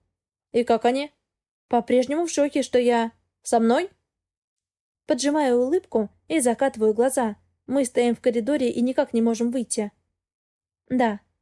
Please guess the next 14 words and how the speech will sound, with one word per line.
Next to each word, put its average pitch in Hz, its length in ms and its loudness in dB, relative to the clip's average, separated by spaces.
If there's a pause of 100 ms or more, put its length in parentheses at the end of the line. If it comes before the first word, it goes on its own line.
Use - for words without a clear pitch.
иду 269 220 0
с - 40 -4
тобой 240 200 2
на 233 100 2
свидание». 233 540 -2 (920)
Между 269 300 2
нами 285 240 0
постоянные 240 580 0
колкости, 311 540 -4
которые 240 400 0
делают 254 340 2
наше 233 220 -4
общение 240 480 -2
ярким. 240 500 -4